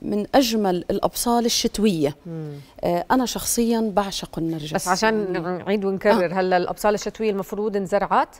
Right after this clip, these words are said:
Speaker 1: انزرعت وخلص، هلا
Speaker 2: من أي
Speaker 1: بتفتح.
Speaker 2: شهر؟
Speaker 1: من شهر عشرة.
Speaker 2: من شهر عشرة.
Speaker 1: عشرة وحداش، بزرع الشتوي،
Speaker 2: آه.
Speaker 1: هلا بفتح.
Speaker 2: أوكي.
Speaker 1: والتيوليب،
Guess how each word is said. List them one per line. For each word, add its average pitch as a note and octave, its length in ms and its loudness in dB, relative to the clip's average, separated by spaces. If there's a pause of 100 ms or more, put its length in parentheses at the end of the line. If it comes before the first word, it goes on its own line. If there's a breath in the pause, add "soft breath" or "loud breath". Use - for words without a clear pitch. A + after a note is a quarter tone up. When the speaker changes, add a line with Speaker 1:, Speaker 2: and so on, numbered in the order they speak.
Speaker 1:
انزرعت G#3 400 0
وخلص، C4 340 -2
هلا F#3+ 100 0
Speaker 2:
من G3+ 140 0
أي G#3+ 100 4
Speaker 1:
بتفتح. G#3+ 220 2
Speaker 2:
شهر؟ F#3+ 200 4 (420 soft breath)
Speaker 1:
من F3+ 80 -2
شهر A#3+ 260 2
عشرة. G3 400 -2
Speaker 2:
من F#3 60 -10
شهر F#3+ 220 0
عشرة. D#3 220 -4
Speaker 1:
عشرة D4 260 8
وحداش، G#3+ 440 2
بزرع C#4+ 280 4
الشتوي، D4+ 460 4 (200)
Speaker 2:
آه. D#3 140 -4
Speaker 1:
هلا D#4 180 10
بفتح. - 600 -4
Speaker 2:
أوكي. E3 140 -8 (320 soft breath)
Speaker 1:
والتيوليب، B3+ 480 2